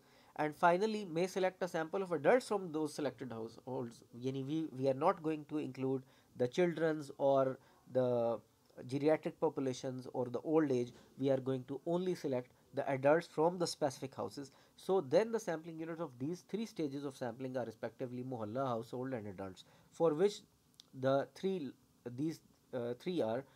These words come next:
uh, the sa-, the elements. Now more specifically, the terms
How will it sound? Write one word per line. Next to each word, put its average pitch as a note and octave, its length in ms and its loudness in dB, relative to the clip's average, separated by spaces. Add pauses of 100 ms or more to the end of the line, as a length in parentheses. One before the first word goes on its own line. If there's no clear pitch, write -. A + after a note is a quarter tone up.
(300)
uh, A2+ 400 -2 (180)
the B2+ 100 -6
sa-, B2+ 180 -4 (180)
the B2 160 -2
elements. G#2+ 520 -4 (320)
Now E3+ 100 4
more G3 300 2
specifically, D#3 760 -4
the F#3 140 -4
terms F3+ 400 -4